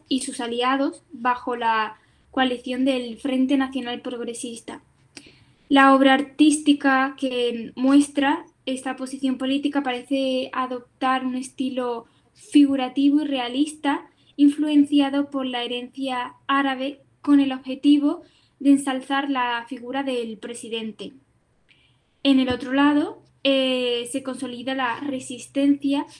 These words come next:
de un grupo de artistas opuestos al movimiento anterior y, em, que en sus creencias denuncia la, las agresiones y la radicalización del gobierno sirio.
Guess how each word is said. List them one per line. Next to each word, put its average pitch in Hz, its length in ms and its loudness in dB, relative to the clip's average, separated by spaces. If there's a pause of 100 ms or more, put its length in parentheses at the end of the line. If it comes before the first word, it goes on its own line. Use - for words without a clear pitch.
(180)
de 262 140 0
un 277 80 8
grupo 302 280 4
de 320 100 6
artistas 302 760 0 (380)
opuestos 277 720 -2
al 240 100 -8
movimiento 240 1040 -8
anterior 269 680 0 (560)
y, 269 260 4
em, 240 800 -4 (120)
que 269 100 0
en 254 100 0
sus 269 200 -6
creencias 277 520 2
denuncia 262 640 0
la, 233 760 -2
las 247 200 -10
agresiones 285 920 4 (100)
y 269 100 0
la 262 260 2
radicalización 262 1160 0
del 233 400 -2
gobierno 240 560 -4
sirio. 226 460 -12